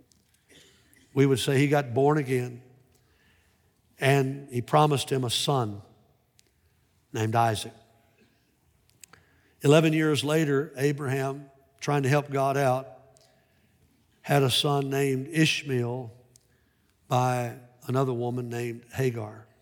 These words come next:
But then finally, twenty-five years after the promise, you know, sometimes God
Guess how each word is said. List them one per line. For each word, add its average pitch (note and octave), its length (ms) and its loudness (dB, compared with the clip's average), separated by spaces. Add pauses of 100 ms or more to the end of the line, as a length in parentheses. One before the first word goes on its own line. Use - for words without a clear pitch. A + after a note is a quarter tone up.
(1120)
But A2+ 140 -6
then C3 180 2
finally, B2 580 -2
twenty-five C#3 580 -4
years C3+ 300 -2
after B2+ 260 -4
the A#2 100 -10
promise, G#2+ 380 -10
you C3+ 60 -10
know, C3 80 -6
sometimes D3 520 -4
God B2+ 380 -4